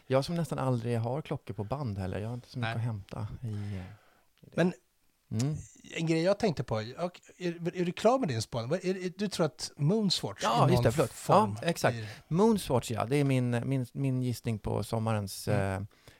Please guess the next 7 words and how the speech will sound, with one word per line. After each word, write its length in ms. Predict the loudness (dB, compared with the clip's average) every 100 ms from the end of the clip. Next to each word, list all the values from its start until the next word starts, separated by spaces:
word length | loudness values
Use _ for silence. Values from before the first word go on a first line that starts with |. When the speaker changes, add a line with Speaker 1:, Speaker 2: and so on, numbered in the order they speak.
| _
Speaker 1:
eh, 320 | -6 -4 -2
eh, 60 | 0
roligaste, 680 | 0 2 0 0 -2 0 0 -6 _ _ _ _ -6
eh, 240 | -2 -2 -4 -6 -8
s-, 180 | -12 -14
klocka, 300 | -10 -10 -10 -16 -20 _ -16
faktiskt. 340 | -14 -14 -18